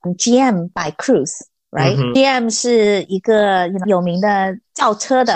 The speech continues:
Speaker 1: right？
Speaker 2: 嗯。
Speaker 1: 在，我们在想那个自动驾驶的时候，他们买了 Cruise，right？那个时候 Cruise 才只有三年吧。对，Cruise 的 founder 以前是 Twitch 的 co-founder，所以，呃，所以比较了解一下，呃，了解这个。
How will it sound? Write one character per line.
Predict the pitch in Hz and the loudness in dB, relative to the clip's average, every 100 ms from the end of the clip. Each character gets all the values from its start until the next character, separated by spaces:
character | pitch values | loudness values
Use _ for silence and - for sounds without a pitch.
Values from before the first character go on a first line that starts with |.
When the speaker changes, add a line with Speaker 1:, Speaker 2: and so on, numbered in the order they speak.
| 160 | -2
Speaker 1:
right？ | 170 226 - | -4 -4 -8
Speaker 2:
嗯。 | 214 | -2
Speaker 1:
在， | 262 | 0
我 | 214 | 0
们 | 202 202 | 0 0
在 | 262 233 | 0 0
想 | 220 170 | -2 -4
那 | 214 | -4
个 | 202 | -4
自 | 190 269 | -4 -2
动 | 233 220 | 0 0
驾 | 254 220 | -2 -2
驶 | - | -6
的 | 170 | -6
时 | - 185 | -4 -2
候， | 202 180 170 - _ | 0 0 -2 -6 _
他 | - | -8
们 | 202 202 | -4 -4
买 | 175 | -4
了 | 156 | -8
Cruise，right？ | - - 170 - - 165 - - - | -8 -2 -2 -4 -4 -4 -6 -16 -4
那 | 262 | 0
个 | 247 | 2
时 | 226 | 2
候 | 220 | 0
Cruise | - 247 202 | 0 -2 -2
才 | - 196 | -4 -6
只 | - 240 | -2 0
有 | 254 | 2
三 | 185 233 226 | 0 -2 -2
年 | 202 160 | -4 -4
吧。 | 170 170 175 _ - | -6 -8 -12 _ -4
对， | 226 185 175 - | -2 0 -4 -8
Cruise | - 240 - | 0 0 0
的 | 190 | -4
founder | 214 214 196 160 | -2 -2 0 -2
以 | 156 | -4
前 | - 170 | -6 -6
是 | 180 180 | -6 -4
Twitch | - 208 - | 0 0 -2
的 | 160 | -4
co-founder， | - 175 165 160 98 185 | -2 -2 -2 -8 -8 -8
所 | - 175 | -2 0
以， | 170 170 - - - | 2 0 -4 -20 -12
呃， | 202 190 175 170 190 | -4 -2 0 -2 -2
所 | 233 | 2
以 | 269 | 2
比 | 302 | 2
较 | 269 330 | 2 2
了 | 233 214 | 0 0
解 | - 214 | 0 -2
一 | 156 | -2
下， | - 220 - - - | -2 -4 -4 -18 -12
呃， | 214 220 | -4 -2
了 | 208 220 | 0 0
解 | 233 | 0
这 | 185 220 | 0 0
个。 | 202 | 0